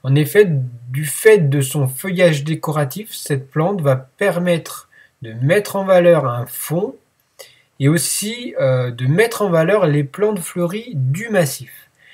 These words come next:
Elle va aussi asseoir une base de massif persistante durant l'hiver, alors que, euh, plus aucun arbuste n'a de feuilles.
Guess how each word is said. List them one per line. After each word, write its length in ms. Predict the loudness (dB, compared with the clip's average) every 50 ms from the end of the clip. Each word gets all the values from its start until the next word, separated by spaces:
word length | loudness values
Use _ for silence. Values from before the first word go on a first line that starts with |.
| -20 -20 _ _ _ -10
Elle 160 | -8 -4 -2
va 140 | 0 2 2
aussi 440 | 2 2 0 -2 -4 -4 -6 -6 -4 -2
asseoir 600 | 0 0 0 0 0 4 6 6 6 6 2 0 -2
une 280 | 0 2 4 4 4 4
base 340 | 4 4 4 4 2 0
de 100 | -2 -2
massif 500 | 0 2 2 2 0 -2 -6 -8 -12 -14 _
persistante 840 | -4 -4 -4 -2 -4 -6 -6 -6 -4 -4 -4 -4 -4 -6 -8 -14 -20 _ _ _ _ _ _ _
durant 520 | -16 -10 -8 -6 -2 -2 0 0 0 0 0
l'hiver, 580 | 2 2 2 4 4 4 4 2 0 -4 -12 _ _ _ _ _ _ _ _ _ _ _ _ -8
alors 340 | 2 4 6 6 6 4 2
que, 320 | 2 4 4 4 2 0 -6
euh, 260 | -10 -10 -10 -10 -12 -14 -16 _ _ _
plus 200 | -10 -6 -4 -4
aucun 320 | -4 -2 0 0 2 2
arbuste 460 | 2 2 2 2 0 0 -2 -4 -4 -2
n'a 180 | 0 0 0
de 80 | 0 -2
feuilles. 300 | -6 -10 -10 -10 -12